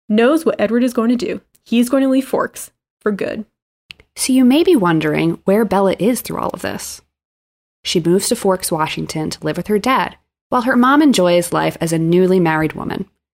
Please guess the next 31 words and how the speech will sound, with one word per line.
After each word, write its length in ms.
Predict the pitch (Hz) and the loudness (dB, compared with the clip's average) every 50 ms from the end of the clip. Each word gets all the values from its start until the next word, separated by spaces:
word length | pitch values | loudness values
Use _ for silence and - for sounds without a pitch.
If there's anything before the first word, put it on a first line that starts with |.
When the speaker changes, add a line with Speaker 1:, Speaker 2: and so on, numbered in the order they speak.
| _ _ _ _ - | _ _ _ _ -8
Speaker 2:
She 120 | - 185 | -4 -2
goes 140 | 165 160 156 | -2 -2 -2
to 80 | - 160 | -2 -4
her 60 | 156 | -6
first 260 | - - 170 165 - | -2 -4 -4 -2 -2
day 100 | 165 - | -4 -4
of 80 | - 185 | -4 -4
school 440 | - - - 254 262 277 285 277 - | -6 -4 0 2 2 4 4 2 2
and 120 | 240 247 | 2 2
meets 160 | 254 269 262 - | 2 2 2 -2
a 40 | |
cast 440 | - - - - - 262 269 269 - | -6 -6 -6 -4 -4 -4 -4 -2 -4
of 100 | 262 247 | -6 -4
characters, 560 | - - 247 262 262 - - 160 131 - - - _ _ _ _ | -2 -2 0 0 0 -2 -4 -6 -6 -8 -12 -14 _ _ _ _
all 180 | - 220 262 302 | 0 2 2 2
of 120 | 311 - | 0 0
whom 180 | - 208 196 202 | 0 0 2 2
she 140 | - - 240 | 0 -2 -2
doesn't 340 | 233 - 269 277 330 330 | -2 0 0 0 0 0
really 180 | 285 294 294 285 | 0 0 -2 -2
connect 320 | - - 277 330 - - | 0 0 0 0 0 -2
with 220 | - 185 185 - - | -2 -2 -2 -2 -4
because 300 | 214 - - 208 196 - | -8 -4 -2 -2 -2 0
Bella 240 | - 214 226 226 - | 0 0 0 0 0
is 180 | 190 175 170 - - - - - _ _ _ _ | 0 0 -2 -4 -12 -16 -18 -18 _ _ _ _
different 600 | - 175 196 220 - - - 175 - 147 156 - - | 0 0 0 0 -2 -6 -6 -4 -4 -4 -4 -4 -2
and 180 | 180 170 165 165 - - - _ _ | -2 -2 -2 -2 -4 -12 -20 _ _
not 360 | 185 170 170 175 214 - 208 | -2 0 2 0 0 -2 0
like 200 | 202 202 196 - | 0 0 0 0
other 200 | 185 202 - 233 | 0 -2 -2 -2
girls. 440 | - - - - - - - - - | -2 -2 -4 -2 -4 -4 -6 -8 -12